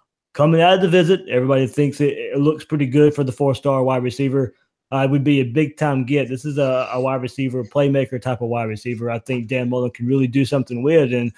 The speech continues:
I really also, it's one of those, we keep talking about sending messages and, and being back to big boy recruiting. Like, look, Alabama's squarely in this one too. And it would send somewhat of a signal,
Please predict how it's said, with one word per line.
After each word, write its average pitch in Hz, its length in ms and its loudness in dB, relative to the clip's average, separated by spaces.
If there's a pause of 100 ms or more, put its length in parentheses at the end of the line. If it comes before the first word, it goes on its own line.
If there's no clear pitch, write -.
(200)
I 131 80 0
really 139 280 4
also, 135 360 0
it's 120 160 -4
one 135 140 0
of 139 60 0
those, 131 180 0
we 131 100 -4
keep - 280 -12
talking 139 280 -2
about 131 240 0
sending 139 340 0
messages 113 460 -2
and, 117 140 -10 (200)
and 117 200 -12
being 135 240 0
back 131 240 -4
to 117 80 -14
big 120 260 -4
boy 139 180 2
recruiting. 127 560 0
Like, 123 160 -2
look, 170 220 2
Alabama's 202 560 0
squarely 170 460 2
in 160 80 0
this 165 180 0
one 143 140 0
too. 190 280 2 (360)
And 127 160 -2
it 139 100 0
would 143 140 -4
send 139 500 -2
somewhat 143 320 0
of 165 120 0
a 165 40 -4
signal, 151 580 -2